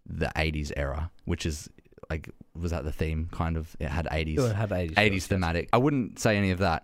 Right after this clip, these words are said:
Speaker 1: but it was, I just had this notion that it was gonna be crazily different and it was gonna be super
Speaker 2: What?
Speaker 1: Taika Waititi style.
Speaker 2: Yeah, but, th-, I mean, this
Speaker 1: I don't,
Speaker 2: isn't a,
Speaker 1: I don't know.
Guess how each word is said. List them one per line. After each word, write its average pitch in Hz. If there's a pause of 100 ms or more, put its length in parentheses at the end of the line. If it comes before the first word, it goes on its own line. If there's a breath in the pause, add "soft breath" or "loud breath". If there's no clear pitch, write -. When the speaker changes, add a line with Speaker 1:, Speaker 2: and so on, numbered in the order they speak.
(140)
Speaker 1:
but 123
it 131
was, 120 (480 loud breath)
I 123
just 156
had 185
this 160
notion 131
that 110
it 110
was 107
gonna 110
be 98
crazily 123
different 107
and 110
it 107
was 101
gonna 113
be 101
super 107
Speaker 2:
What? 127
Speaker 1:
Taika 135
Waititi 107
style. 73
Speaker 2:
Yeah, 175
but, 151
th-, 107
I 135
mean, 147 (100)
this 147
Speaker 1:
I 135
don't, 165
Speaker 2:
isn't 160
a, 135
Speaker 1:
I 135
don't 147
know. 113